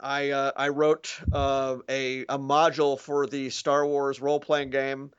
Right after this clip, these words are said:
uh, that appeared, uh, as part of the, um, Dawn of Defiance campaign. I guess that would be, probably be about five years ago now. Uh, Wizards of the Coast no longer has the license, but you can still find that,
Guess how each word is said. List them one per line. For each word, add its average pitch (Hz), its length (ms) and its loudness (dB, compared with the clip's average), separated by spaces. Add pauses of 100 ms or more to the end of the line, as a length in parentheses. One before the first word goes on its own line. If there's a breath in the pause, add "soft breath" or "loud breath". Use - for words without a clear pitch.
(600 soft breath)
uh, 147 280 4
that 160 180 4
appeared, 156 680 0
uh, 139 460 -2 (360)
as 165 260 -2
part 160 340 4
of 135 240 2
the, 131 420 -6
um, 123 480 -4 (1200)
Dawn 170 280 4
of 147 120 0
Defiance 156 580 -2
campaign. 127 640 -12
I 120 80 -10
guess 127 180 -8
that 139 80 0
would 131 160 -2
be, 135 100 -8
probably 226 320 2
be 165 140 0
about 139 280 0
five 139 320 0
years 131 260 -4
ago 120 260 -4
now. 117 420 -6 (380 soft breath)
Uh, 139 600 4
Wizards 165 280 -2
of 156 60 -8
the 156 100 0
Coast 147 280 -2
no 151 120 0
longer 147 320 -2
has 139 220 -4
the 127 80 -4
license, 131 440 -4
but - 220 -12
you 135 60 -10
can 143 360 -4
still 143 320 -2
find 139 500 -2
that, 131 280 -2